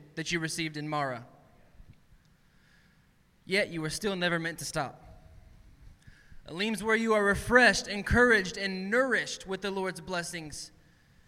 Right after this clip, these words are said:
And you can deem this part of the journey as, uh, the Spirit-filled life. You can, you could, if you wanted to, dub Elim Remnant Church. Remnant Church is one of the twelve springs in Elim.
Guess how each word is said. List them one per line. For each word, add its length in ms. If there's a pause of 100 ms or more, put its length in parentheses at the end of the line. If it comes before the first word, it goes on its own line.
(280)
And 100
you 80
can 160
deem 260
this 180
part 260
of 40
the 100
journey 440
as, 220
uh, 240
the 80
Spirit-filled 680
life. 420 (1400)
You 160
can, 340 (140)
you 100
could, 400
if 160
you 100
wanted 340
to, 160
dub 280
Elim 460
Remnant 320
Church. 360 (1040)
Remnant 320
Church 240
is 100
one 140
of 80
the 80
twelve 300
springs 640
in 100
Elim. 320